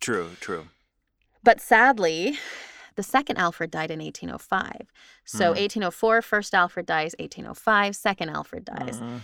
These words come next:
Speaker 2: It's pretty tragic and hard. Um, and then in eighteen oh seven, they had their only girl, Euphemia. Margaretta was around thirty-five at the
Speaker 1: Hmm.
Speaker 2: time she was born, so you can
Speaker 1: Yeah,
Speaker 2: imagine she
Speaker 1: that's
Speaker 2: must have been delighted
Speaker 1: Yeah.
Speaker 2: to not only have a girl,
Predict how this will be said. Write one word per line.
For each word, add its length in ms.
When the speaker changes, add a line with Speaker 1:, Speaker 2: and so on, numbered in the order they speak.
Speaker 2:
It's 120
pretty 240
tragic 480
and 100
hard. 580
Um, 440
and 140
then 100
in 140
eighteen 320
oh 80
seven, 540
they 300
had 300
their 120
only 220
girl, 400
Euphemia. 840
Margaretta 480
was 160
around 400
thirty-five 1000
at 120
the 40
Speaker 1:
Hmm. 60
Speaker 2:
time 240
she 160
was 140
born, 340
so 160
you 80
can 120
Speaker 1:
Yeah, 120
Speaker 2:
imagine 220
she 60
Speaker 1:
that's 100
Speaker 2:
must 160
have 100
been 140
delighted 560
Speaker 1:
Yeah. 240
Speaker 2:
to 60
not 260
only 240
have 220
a 40
girl, 400